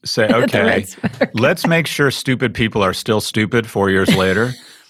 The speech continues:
Speaker 2: Okay.
Speaker 1: So,
Speaker 2: What's
Speaker 1: but
Speaker 2: his name?
Speaker 1: the idea, it, it, it not only doesn't make any sense, it,
Speaker 2: Mm-hmm.
Speaker 1: it undermines the whole purpose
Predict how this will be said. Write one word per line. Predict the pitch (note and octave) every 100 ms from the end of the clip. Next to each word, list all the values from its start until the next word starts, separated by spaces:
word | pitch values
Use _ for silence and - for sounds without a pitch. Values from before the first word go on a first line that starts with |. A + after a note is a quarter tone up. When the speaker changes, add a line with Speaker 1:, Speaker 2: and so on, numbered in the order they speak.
| _ _
Speaker 2:
Okay. | A#3+ - -
Speaker 1:
So, | - C3+ B2+ A#2+ - - - -
Speaker 2:
What's | F#3+
Speaker 1:
but | C3+
Speaker 2:
his | B2 D4+
name? | D4+ D4 B2+ B2
Speaker 1:
the | D3+
idea, | G3+ B3 A2+ C3 G3+ C3 - -
it, | B2+ -
it, | - C#3 D3+ D3+
it | D3 C3 C3
not | C#3+ F#3+
only | G3+ C#3+
doesn't | C#3+ C#3
make | C3 A#2+
any | A2
sense, | F#2+ - F3+ F#3 A#2 - -
it, | C#3 C#3 - G#3
Speaker 2:
Mm-hmm. | G3 G#3+ G#3
Speaker 1:
it | C3 B2+
undermines | D#3 G3 G3+ D3 C#3 C3+
the | C3+ B2
whole | C3+
purpose | - C#3 C3+ C#3 B2 -